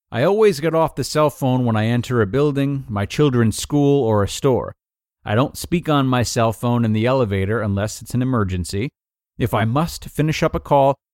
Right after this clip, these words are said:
then I stand outside or at a place far from the elevator. This way, I'm more present for what I am there to do and available for interactions with other people. Number two, I say hello and goodbye to everyone on the elevator,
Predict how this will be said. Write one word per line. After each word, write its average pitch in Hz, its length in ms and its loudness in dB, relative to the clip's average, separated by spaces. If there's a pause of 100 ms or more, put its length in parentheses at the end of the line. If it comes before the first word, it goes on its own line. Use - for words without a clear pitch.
(240)
then 98 140 -2
I 87 120 0
stand 120 380 0
outside 123 680 2
or 120 240 2
at 107 120 0
a 107 40 0
place 113 400 -2
far 127 360 2
from 170 280 -4
the 98 100 -4
elevator. 85 500 -8 (600)
This 277 180 -4
way, 147 280 2 (300)
I'm 143 140 -2
more 196 160 2
present 139 460 -2
for 139 160 -4
what 131 200 0
I 127 120 2
am 117 160 0
there 110 240 2
to - 120 -6
do 123 300 -4 (260)
and 120 160 -2
available 127 540 0
for 120 240 -2
interactions 120 800 -2
with 110 160 -2
other 98 180 0
people. - 400 -4 (960)
Number 196 180 0
two, 139 340 0 (640)
I 143 120 -2
say 208 240 0
hello 160 460 2
and 156 140 -4
goodbye 139 460 0
to 110 200 -10
everyone 156 440 -2
on 131 160 -2
the 110 120 0
elevator, 87 540 -4